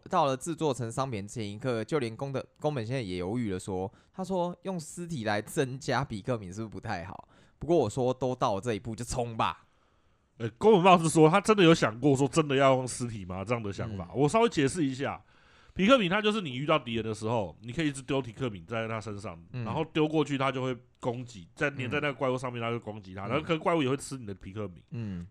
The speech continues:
Speaker 2: 所以你要会稍微指挥一下。
Speaker 1: 嗯。
Speaker 2: 你把怪物打死的时候，因为你，你的皮克敏都被吃掉了，
Speaker 1: 嗯。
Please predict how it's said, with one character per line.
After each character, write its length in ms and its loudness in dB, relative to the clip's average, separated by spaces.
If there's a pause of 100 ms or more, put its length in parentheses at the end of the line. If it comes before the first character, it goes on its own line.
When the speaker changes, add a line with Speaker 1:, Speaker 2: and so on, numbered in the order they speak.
Speaker 2:
所 140 0
以 20 -2
你 80 -2
要 160 2
会 180 4
稍 160 0
微 80 2
指 220 -10
挥 180 -2
一 80 -8
下。 340 -10
Speaker 1:
嗯。 300 -10
Speaker 2:
你 80 -14
把 140 4
怪 180 4
物 160 4
打 280 4
死 140 -2
的 60 0
时 60 -2
候， 160 2
因 80 -6
为 60 0
你， 180 -4
你 100 -10
的 120 -2
皮 140 -6
克 140 0
敏 140 -8
都 100 -2
被 120 -2
吃 180 -12
掉 200 -6
了， 160 -16
Speaker 1:
嗯。 260 -10